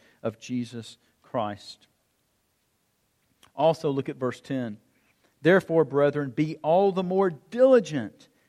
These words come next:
to make certain about his calling and choosing of you. For as long as you practice these things, you will never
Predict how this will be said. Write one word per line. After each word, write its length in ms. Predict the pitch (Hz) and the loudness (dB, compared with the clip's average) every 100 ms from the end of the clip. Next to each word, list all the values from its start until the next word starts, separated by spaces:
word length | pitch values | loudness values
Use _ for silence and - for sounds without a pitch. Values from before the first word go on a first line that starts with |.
| _ | _
to 100 | 180 | -2
make 260 | 180 190 - | 2 0 -2
certain 720 | - - 226 226 170 175 175 | -10 0 2 0 -4 -8 -6
about 380 | 147 165 170 156 | -2 2 0 0
his 160 | 160 | -6
calling 500 | - 165 160 160 160 | -6 -4 -2 -2 -2
and 100 | 151 | -8
choosing 460 | 131 180 180 156 135 | -10 -10 -8 -8 -8
of 120 | 117 | -8
you. 300 | 120 110 104 - _ _ | -8 -8 -10 -14 _ _
For 100 | 151 | -2
as 100 | 135 | 0
long 240 | 147 170 175 | 0 -2 -2
as 120 | 143 | -8
you 80 | 170 | -12
practice 540 | - 185 180 - 139 | -4 -2 -2 -8 -12
these 220 | 139 127 | -12 -10
things, 320 | 135 131 127 | -8 -6 -8
you 200 | 123 147 | -10 -12
will 360 | 143 127 127 123 | -8 -4 -4 -4
never 500 | 120 123 120 123 120 | -6 -6 -6 -8 -10